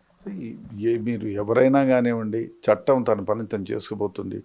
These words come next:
చట్టం కళ్ళు మూసుకుందనో, నన్ను ఎవరూ చూడలేదనో మీరు ఇటువంటి దానికి పాల్పడడం మహానేరం,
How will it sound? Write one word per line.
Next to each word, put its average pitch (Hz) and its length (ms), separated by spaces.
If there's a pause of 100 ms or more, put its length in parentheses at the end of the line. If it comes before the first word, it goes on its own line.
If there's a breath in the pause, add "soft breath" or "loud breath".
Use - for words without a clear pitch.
(340)
చట్టం 127 340
కళ్ళు 127 240
మూసుకుందనో, 113 640
నన్ను 110 280
ఎవరూ 117 240
చూడలేదనో 110 760 (480)
మీరు 110 200
ఇటువంటి 107 400
దానికి 113 300
పాల్పడడం 107 580
మహానేరం, 98 600